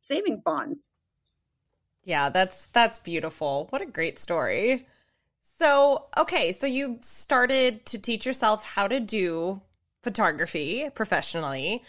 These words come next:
Speaker 2: but what kind of let you, or what made you decide to take it from, not that it was necessarily ever just a hobby, but, you know,
Speaker 1: Yeah.
Speaker 2: from more of a hobby to a professional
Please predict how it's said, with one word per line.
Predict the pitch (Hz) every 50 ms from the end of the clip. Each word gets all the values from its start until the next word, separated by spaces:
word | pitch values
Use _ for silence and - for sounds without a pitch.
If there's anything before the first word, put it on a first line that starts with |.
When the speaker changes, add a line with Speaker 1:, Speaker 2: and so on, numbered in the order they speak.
| - - - - -
Speaker 2:
but | - 247 226 233
what | 233 220 240 277 -
kind | - - 302 294 262
of | 277 233 202
let | 202 202 202 202 202 - - - - -
you, | 220 208 196 196 190 190 185 185 180 - - - - _ _ - - _ -
or | - 220 214 208
what | 202 208 226 220 -
made | 220 226 220 226 202
you | 214
decide | 190 196 190 - - 202 185 180 185 185
to | - -
take | - - 185 185 - -
it | 180 - - -
from, | - - 185 170 160 160 156 165 165 160 - _ _ _ _ _ _ _ _ _ -
not | 359 349 339
that | 302 247
it |
was | 202 220 214
necessarily | 220 202 - - - 208 180 175 175 170 _
ever | - 196 196 175 185
just | 156 180 170 - -
a |
hobby, | - - - 330 285 220 170 185 170 165
but, | 175 202 - - - -
you | 453 554
know, | 494 233 196 -
Speaker 1:
Yeah. | 190 180 180
Speaker 2:
from | - - 294 269 254
more | 247 247 277 302 302 302 269
of | 233 180
a | 170
hobby | - - 165 156 151 - 151 151
to | 147 - - - 226 208 185
a | 170 151
professional | - - - 165 - - 151 - - - 160 147 147 139 139 139 147 151 -